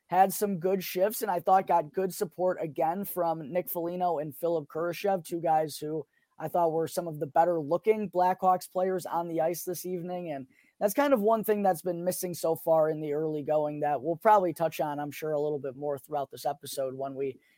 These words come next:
get into Connor Bedard and Logan Cooley. But if it's felt like Connor Bedard has, has to, has had to do a lot himself here in the early going with Taylor Hall out due to an injury right now. And it's been really key these last couple of games to see him getting,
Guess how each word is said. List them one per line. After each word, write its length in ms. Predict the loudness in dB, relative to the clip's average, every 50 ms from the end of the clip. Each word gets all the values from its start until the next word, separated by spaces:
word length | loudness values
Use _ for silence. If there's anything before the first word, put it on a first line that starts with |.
| _ _
get 140 | 8 8
into 180 | 10 8 6 4
Connor 300 | 2 2 0 2 0 0
Bedard 380 | -2 2 4 6 6 6 4 2
and 100 | 0 2
Logan 320 | 2 2 2 0 -4 -6
Cooley. 340 | -4 -2 0 0 0 0 0
But 200 | 2 2 2 2
if 180 | 0 -2 -6 -2 0
it's 200 | 0 0 0 -2
felt 340 | 2 6 6 8 8 8 6
like 340 | 6 6 6 6 2 -2 _ _ _ _ _ _
Connor 240 | 4 4 4 4 2
Bedard 380 | 0 2 4 6 6 6 6 4
has, 140 | 0 0
has 280 | 0 0 0 -2 -4 -6
to, 160 | -8 -8 -10 -10 _ _
has 140 | -10 -8 -4
had 200 | -2 -2 0 0
to 60 | -2
do 180 | -2 0 0 0
a 40 | 0
lot 440 | 0 -2 0 0 0 0 -2 -2 -4
himself 540 | -10 -12 -12 -10 -8 -4 -2 -2 -2 -4 -6
here 240 | -4 -2 -2 -2 -2
in 160 | -4 -4 -4
the 120 | -2 -2
early 260 | 0 0 0 -2 -2
going 360 | 0 0 0 0 0 -2 -2 -2
with 260 | -2 -2 -2 -4 -10 _ _ -20 _ _ _ _
Taylor 280 | 2 4 4 4 4 4
Hall 280 | 6 6 6 6 4 4 4
out 240 | 4 2 2 0 -2
due 140 | -4 -4 -4
to 200 | -4 -6 -6 -6
an 80 | -6
injury 440 | -6 -8 -8 -8 -6 -2 0 0 2
right 240 | 2 2 2 2 0
now. 320 | 0 0 2 2 2 2
And 180 | 0 -2 -4 -8 -12 _ _ _ _ _ _ -8
it's 140 | -2 2
been 120 | 2 2 6
really 280 | 6 8 8 8 6
key 200 | 4 -2 -4 -2
these 220 | -2 -2 -4 0 2
last 300 | 2 2 2 2 0 0
couple 240 | -2 0 0 -4 -4
of 100 | -4 -4
games 300 | -6 -4 -4 -6 -8 -8
to 100 | -8 -6
see 300 | -6 -4 -2 0 0 0
him 240 | 0 -2 -6 -2
getting, 400 | 0 0 0 0 -2 -4 -8 -10